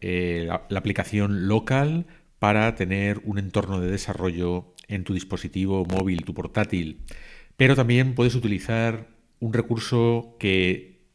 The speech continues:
hemos comentado también, tanto en blogpocket punto com como aquí en Hecho con Bloques, y es Playground. Playground es un recurso que aquí,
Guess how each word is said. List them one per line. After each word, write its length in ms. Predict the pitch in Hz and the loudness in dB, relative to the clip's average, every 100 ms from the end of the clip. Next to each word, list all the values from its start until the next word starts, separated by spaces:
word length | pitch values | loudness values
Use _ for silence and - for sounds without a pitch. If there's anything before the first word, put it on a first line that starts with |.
| _ | _
hemos 220 | 127 139 | 2 2
comentado 380 | - 113 110 101 | 4 4 4 4
también, 600 | 98 87 101 131 160 - | 2 0 2 2 -2 -2
tanto 240 | 117 113 117 | -4 0 0
en 100 | 104 | 0
blogpocket 640 | - - 110 113 104 - - _ | -2 -2 0 0 -2 -16 -20 _
punto 300 | 123 117 110 | 0 2 4
com 240 | 107 104 | 4 2
como 320 | 98 95 90 | -2 -2 -2
aquí 320 | 85 107 95 90 | 0 0 0 -2
en 80 | |
Hecho 160 | 92 92 | -4 -8
con 140 | 85 | -8
Bloques, 440 | 82 87 101 104 - - - - | -6 -4 -2 -2 -4 -20 -20 -12
y 180 | - 95 | -2 4
es 340 | 107 110 - - _ | 4 4 0 -12 _
Playground. 760 | - 120 104 113 117 90 76 - | 4 4 6 6 6 2 -4 -2
Playground 600 | 110 104 101 110 113 120 | 2 4 4 2 0 -2
es 100 | 107 | -6
un 120 | 113 107 | -6 -2
recurso 760 | - - 110 - 139 156 175 - _ _ - | -2 -2 -4 0 0 2 -2 -8 _ _ -4
que 400 | 113 113 123 123 | 2 4 4 0
aquí, 640 | 90 87 107 101 104 104 | -8 -6 -2 2 0 -2